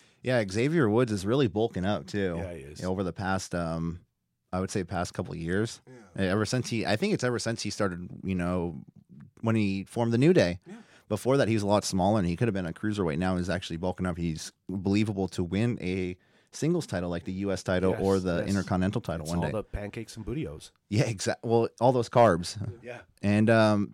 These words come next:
Speaker 1: the
Speaker 3: And,
Speaker 1: one
Speaker 3: uh,
Speaker 1: thing
Speaker 3: the double super kick to Xavier by the Usos on the turnbuckle was really good.
Speaker 2: Yeah, I don't
Speaker 1: Yeah.
Speaker 2: think I've seen them do that before.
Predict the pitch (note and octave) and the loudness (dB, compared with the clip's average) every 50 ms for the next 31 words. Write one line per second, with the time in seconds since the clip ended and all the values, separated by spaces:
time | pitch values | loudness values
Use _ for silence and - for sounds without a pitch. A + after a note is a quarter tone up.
0 | - - B2 B2 B2+ C3 E3 F#3 G3 G3 G3 G3 G3 F#3 F3+ F3 F3 F3+ F3 F#3 | -10 -6 0 2 4 6 6 6 6 6 4 4 4 2 -2 -4 -6 -8 -8 -8
1 | F#3 F3 - G3 F#3 G3+ G3 G3 G3 F3 E3 - - E3 D#3+ D#3+ D3+ D3+ D#3 E3+ | -8 -10 -10 -10 -8 -8 -8 -8 -10 -12 -12 -10 -10 -10 -10 -10 -12 -12 -14 -14
2 | E3+ E3+ F#3+ D#3 C#3+ C#3 C#3+ D3 C#3+ C#3 C#3+ D#3 D#3+ D#3+ - D#3+ C#3 C3+ C#3 C3+ | -12 -14 -14 -16 -14 -14 -16 -16 -14 -14 -12 -12 -12 -12 -12 -12 -12 -12 -14 -14
3 | C3+ C#3+ C#3 C#3 C3+ C3 - D3+ D#3+ F3 F3+ D#3 C#3 C3+ C3+ C3+ B2+ B2+ C3 B2+ | -16 -16 -16 -16 -16 -16 -14 -12 -12 -10 -10 -12 -14 -14 -14 -14 -14 -14 -14 -16
4 | A#2+ A#2+ A2 A#2+ B2 A#2+ A#2 A#2 - A2 A2+ G#2+ G#2+ F2 E2+ E2 D#2 - A2 G2+ | -16 -16 -14 -16 -16 -16 -16 -10 -6 -4 -2 0 0 0 0 0 -2 -6 -8 -8
5 | - - A#2 G#2 G2+ F#2 F2 F#2 F#2+ D#2 E2 G2 - - - - B1 G1+ - | -8 -10 -10 -8 -8 -10 -10 -10 -10 -10 -10 -12 -12 -14 -14 -16 -18 -18 -20